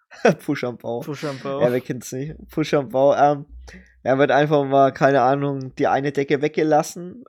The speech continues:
Speaker 1: um quasi mehr Platz für den Händler zu haben oder so. Also unzählige Häuser in der Türkei, es geht ja hier vor allem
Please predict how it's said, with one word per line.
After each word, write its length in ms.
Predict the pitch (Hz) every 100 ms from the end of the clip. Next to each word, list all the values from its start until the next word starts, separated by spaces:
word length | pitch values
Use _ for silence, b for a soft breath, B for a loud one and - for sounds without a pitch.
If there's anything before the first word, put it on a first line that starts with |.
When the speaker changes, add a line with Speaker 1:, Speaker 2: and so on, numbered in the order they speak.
| -
Speaker 1:
um 300 | 135 139 147
quasi 560 | - 131 135 - 135
mehr 420 | 127 131 131 131 127
Platz 380 | - 143 -
für 120 | - 131
den 140 | 131
Händler 380 | 156 147 151 151
zu 140 | 165
haben 120 | 151
oder 220 | 147 147 156
so. 240 | 156 156 b b b
Also 220 | - 147 156
unzählige 520 | 190 220 180 151 160
Häuser 260 | 156 190
in 60 | 170
der 120 | 156
Türkei, 480 | - - - 120 160
es 220 | 143 -
geht 160 | - 131
ja 80 | 127
hier 280 | 131 135
vor 160 | 135 110
allem 300 | 120 120